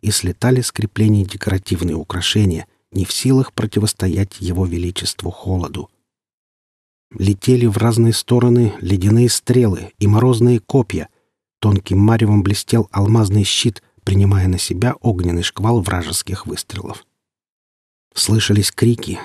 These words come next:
звучали проклятия, изредка бухали взрывы под аккомпанемент топота ног. Я убивал магией, я убивал зачарованным мечом,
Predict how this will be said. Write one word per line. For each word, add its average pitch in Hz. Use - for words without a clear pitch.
звучали 98
проклятия, -
изредка 120
бухали 110
взрывы 110
под 92
аккомпанемент 98
топота -
ног. -
Я 110
убивал 92
магией, 92
я 95
убивал 101
зачарованным 104
мечом, 101